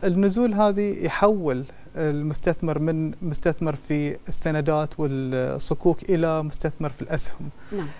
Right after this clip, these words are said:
Speaker 1: فنتوقع في ألفين وخمسة وعشرين زيادة الاستثمار في الأسهم، آم، سواء كان خليجيًا أو عالميًا، وهذه تستقطب رؤوس أموال،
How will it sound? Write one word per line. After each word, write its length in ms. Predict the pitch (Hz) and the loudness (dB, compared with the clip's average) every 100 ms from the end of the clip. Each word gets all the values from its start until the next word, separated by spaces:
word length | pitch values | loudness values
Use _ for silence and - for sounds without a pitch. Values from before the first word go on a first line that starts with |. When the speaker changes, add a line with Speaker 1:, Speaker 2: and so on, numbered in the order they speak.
| - - - | -16 -12 2
Speaker 1:
فنتوقع 720 | 165 165 165 175 202 196 - - - | 4 6 4 4 4 4 2 0 -2
في 140 | 156 | 0
ألفين 260 | 156 180 165 | 0 0 -2
وخمسة 320 | 180 170 147 | -2 -2 -2
وعشرين 360 | 156 170 160 | -4 -2 -2
زيادة 560 | 139 160 165 175 170 151 - - - - 175 | 0 0 2 2 0 -2 -4 -6 -6 -6 -2
الاستثمار 680 | 147 165 - 151 - 151 | 0 0 0 0 2 -2
في 100 | 135 | -2
الأسهم، 420 | - 151 - 156 180 - 175 | -4 -2 0 -2 -4 -10 -2
آم، 680 | 156 147 147 147 147 151 - | 0 2 0 0 -2 -4 -6
سواء 380 | - 165 165 165 | 2 4 6 4
كان 200 | - 160 | 0 -2
خليجيًا 640 | - 156 151 135 160 160 - | 0 0 0 -2 -2 -2 -4
أو 220 | 196 190 151 | 0 2 4
عالميًا، 600 | 143 139 139 139 156 196 - - - - - | 2 0 -2 -2 -2 -4 -10 -16 -18 -20 -2
وهذه 520 | 180 170 208 247 247 220 | 2 4 4 4 4 0
تستقطب 640 | - - 220 - - 165 156 - - 165 | 0 0 -2 -2 -2 -4 -4 -16 -8 -2
رؤوس 320 | 165 180 - | 2 2 2
أموال، 440 | 160 156 160 185 | -2 -2 -2 -4